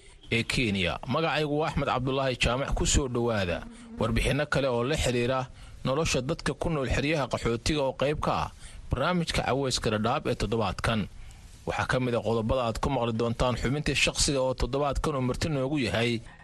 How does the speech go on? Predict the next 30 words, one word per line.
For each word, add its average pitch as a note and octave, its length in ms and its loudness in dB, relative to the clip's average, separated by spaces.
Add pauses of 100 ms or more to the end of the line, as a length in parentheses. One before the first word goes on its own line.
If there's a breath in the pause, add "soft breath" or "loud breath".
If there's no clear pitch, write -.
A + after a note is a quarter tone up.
(140 loud breath)
Aadan C#3+ 300 2
Ismaaciil C3 480 2
Sanweyne, G#2 600 0 (460 loud breath)
oo C3+ 160 2
ah C3 80 0
nin D#3 160 0
dhalinyaro C3+ 400 2
ah C#3 220 0
oo B2 80 0
ku - 180 0
dhashay, A#2+ 400 2 (340 loud breath)
waxna C#3 280 0
ku D#3 120 -2
bartay B2 300 0
xeryaha B2+ 480 0
qaxootiga A#2 480 0
oo C3 140 2
aan B2 100 2
ka E3 120 2
waraystay A#2+ 580 0 (400 loud breath)
sida C#3+ 260 0
ay B2 80 2
dhalinyarada A#2+ 480 0
Soomaaliyeed G2+ 580 0
ee A#2+ 60 2
wax A2 160 0
ku D#3+ 100 0
baratay C3 360 0
dalka D#3 320 0
Kenya G#2 420 0